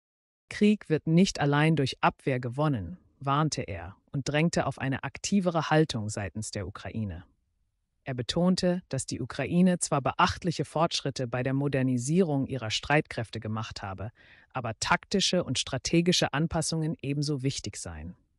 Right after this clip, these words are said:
Die Ukraine muss ihre militärische Strategie überdenken und agiler handeln, um auf die Bedrohungen reagieren zu können, die Russland darstellt,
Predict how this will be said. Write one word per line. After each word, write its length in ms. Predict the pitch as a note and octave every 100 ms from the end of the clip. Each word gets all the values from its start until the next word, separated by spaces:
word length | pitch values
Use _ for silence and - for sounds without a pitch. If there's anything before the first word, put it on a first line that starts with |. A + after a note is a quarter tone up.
| _ _ _ _ _ _
Die 100 | -
Ukraine 540 | C3+ - C3+ D3 E3+ D#3+
muss 280 | D3 D#3+ -
ihre 220 | D3 C#3
militärische 720 | C3+ C3 C3 - E3+ F3 F3+
Strategie 580 | E3+ - D3 D3+ C#3+ D#3+
überdenken 760 | D3 C#3 C3 D3+ E3 - F2+ F#2
und 180 | - C3
agiler 540 | B2+ B2 E3+ G3+ B2+ D#3
handeln, 460 | E3+ D3 F#2 G2+ - - _
um 160 | -
auf 160 | B2+ B2+
die 100 | C#3+
Bedrohungen 640 | B2+ C3 C3 D#3+ E3 D3+
reagieren 600 | C#3 C3+ B2 B2+ D#3+ E3+
zu 120 | -
können, 320 | D3+ - D3 C#3+
die 100 | C3
Russland 520 | C#3+ D3+ D3 B2 C3+
darstellt, 640 | B2+ C3 - F2 D#2+ -